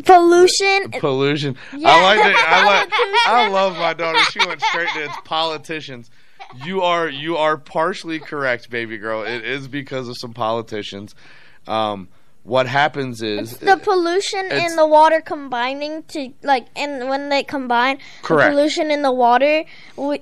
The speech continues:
Speaker 1: and it will mix up and make all
Speaker 2: And
Speaker 1: the
Speaker 2: it makes
Speaker 1: fish
Speaker 2: it,
Speaker 1: float up
Speaker 2: well,
Speaker 1: and
Speaker 2: it
Speaker 1: die.
Speaker 2: makes it, it makes it very bad bacteria for
Speaker 1: Yeah,
Speaker 2: the
Speaker 1: yeah.
Speaker 2: water. Now, what?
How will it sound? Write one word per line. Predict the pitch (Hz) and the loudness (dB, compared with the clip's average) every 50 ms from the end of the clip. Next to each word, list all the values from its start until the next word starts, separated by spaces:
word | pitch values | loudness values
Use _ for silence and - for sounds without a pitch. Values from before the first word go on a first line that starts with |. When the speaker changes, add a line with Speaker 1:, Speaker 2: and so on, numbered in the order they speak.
| - - | -6 -6
Speaker 1:
and | 240 269 277 | -6 -4 -2
it | 269 | 0
will | 269 262 254 247 | 0 0 0 0
mix | 247 247 247 269 - - | -2 -2 -2 -2 -4 -4
up | - - 240 262 269 - - | -2 2 2 2 2 0 -8
and | - - 269 269 | -10 -8 -6 -4
make | 269 262 262 262 - - | -2 -2 -4 -4 -2 2
all | 214 254 254 | 4 4 6
Speaker 2:
And | 254 254 | 4 4
Speaker 1:
the | 233 | 2
Speaker 2:
it | 214 | 2
makes | 262 254 262 277 - | 2 2 2 2 0
Speaker 1:
fish | - 247 226 | -2 0 4
Speaker 2:
it, | |
Speaker 1:
float | 285 254 262 247 247 | 6 6 6 6 4
up | 254 240 240 240 - | 2 2 2 2 0
Speaker 2:
well, | - 135 131 131 131 | 0 2 2 2 2
Speaker 1:
and | |
Speaker 2:
it | - | 0
Speaker 1:
die. | 127 131 | 0 -2
Speaker 2:
makes | 123 120 - - | -4 -4 -4 -6
it, | 120 107 | -6 -6
it | 82 101 | -4 -4
makes | 107 107 104 - | -6 -6 -6 -8
it | 107 101 | -12 -12
very | 92 90 - - 123 120 123 127 | -14 -14 -2 2 2 2 4 2
bad | 123 104 120 110 110 110 110 104 | 0 0 0 0 2 0 0 -2
bacteria | - 104 98 101 - - - 127 113 110 98 87 262 | -2 -2 -2 -2 -2 -6 -6 -4 -4 -2 -2 -2 2
for | 277 | 2
Speaker 1:
Yeah, | 277 196 | 2 2
Speaker 2:
the | - 92 | 2 0
Speaker 1:
yeah. | 98 107 | 0 2
Speaker 2:
water. | 104 101 87 82 | 2 2 0 -4
Now, | 85 90 87 82 87 | -8 -8 -8 -8 -8
what? | 90 95 113 120 117 - | -4 0 2 2 2 0